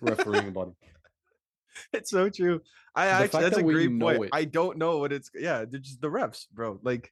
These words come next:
Speaker 2: the refs.
Speaker 1: Exactly.
Speaker 2: That's what they're called.
Speaker 1: And, and I
Speaker 2: That's
Speaker 1: know
Speaker 2: what I know
Speaker 1: because
Speaker 2: the
Speaker 1: we
Speaker 2: most.
Speaker 1: have a Prem bias, and that's the league that we watch the most. So we know the Michael Olivers, the, the, you know, all the other referees,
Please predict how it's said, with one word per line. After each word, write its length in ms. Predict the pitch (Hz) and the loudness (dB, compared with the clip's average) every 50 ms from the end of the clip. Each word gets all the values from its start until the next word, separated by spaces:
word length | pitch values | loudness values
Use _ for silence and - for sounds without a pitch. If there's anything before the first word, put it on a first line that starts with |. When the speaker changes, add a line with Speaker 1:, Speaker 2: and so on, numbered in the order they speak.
| _ - | _ -6
Speaker 2:
the 80 | 123 | -2
refs. 160 | 139 143 - 208 | 0 0 0 0
Speaker 1:
Exactly. 220 | 220 - - 110 92 | -2 -4 -6 -6 -6
Speaker 2:
That's 140 | 127 135 | -6 -6
what 100 | - 160 | -6 -4
they're 100 | 160 160 156 | -4 -4 -4
called. 180 | - 190 156 - _ _ _ _ _ _ _ _ _ _ _ _ _ _ - | -4 -8 -10 -10 _ _ _ _ _ _ _ _ _ _ _ _ _ _ -4
Speaker 1:
And, 160 | 131 135 131 - | -4 -4 -2 -2
and 120 | 135 143 | -2 0
I 40 | 147 | 2
Speaker 2:
That's 80 | 143 | 2
Speaker 1:
know 60 | 143 - | 2 2
Speaker 2:
what 80 | 139 127 | 2 2
I 40 | |
know 60 | 123 120 | 2 2
Speaker 1:
because 160 | 117 123 120 | 0 0 0
Speaker 2:
the 60 | 113 | 0
Speaker 1:
we 100 | 104 127 | -2 -2
Speaker 2:
most. 60 | 117 117 | -2 -2
Speaker 1:
have 160 | 123 117 120 | -4 -4 -4
a 60 | 110 | -6
Prem 420 | - _ - - 113 110 113 110 | -8 _ -8 -6 -4 -4 -4 -4
bias, 340 | 98 101 95 104 110 104 - | -4 -6 -6 -6 -6 -8 -8
and 100 | 107 101 | -10 -10
that's 180 | 101 98 - - | -10 -12 -12 -10
the 120 | - 104 | -10 -10
league 280 | 95 98 98 98 98 95 | -10 -8 -8 -8 -6 -6
that 100 | 98 92 | -8 -8
we 100 | 95 98 | -8 -8
watch 280 | 92 92 92 90 - | -8 -8 -8 -10 -10
the 60 | - 90 | -12 -8
most. 260 | 90 101 110 104 - | -4 -4 -4 -4 -6
So 80 | - 98 | -8 -8
we 120 | 90 90 | -6 -4
know 240 | 95 101 117 120 117 | -4 -2 -2 -2 -2
the 80 | 104 101 | -2 -2
Michael 320 | 95 95 92 - 98 92 | -4 -4 -6 -6 -4 -4
Olivers, 460 | 90 90 92 82 87 90 87 87 87 | -2 -2 -2 -4 -6 -8 -8 -8 -10
the, 300 | 82 92 90 87 87 87 90 | -8 -8 -6 -6 -8 -10 -12
the, 120 | - 104 | -12 -8
you 120 | 104 101 95 | -8 -6 -6
know, 140 | 90 90 87 | -4 -6 -6
all 200 | 87 98 101 98 | -2 -2 -2 -2
the 140 | 98 101 101 | -2 -2 -2
other 180 | 95 92 95 | -2 -2 -2
referees, 520 | 90 90 85 - - 85 87 90 90 87 | -4 -4 -6 -8 -10 -8 -8 -8 -8 -10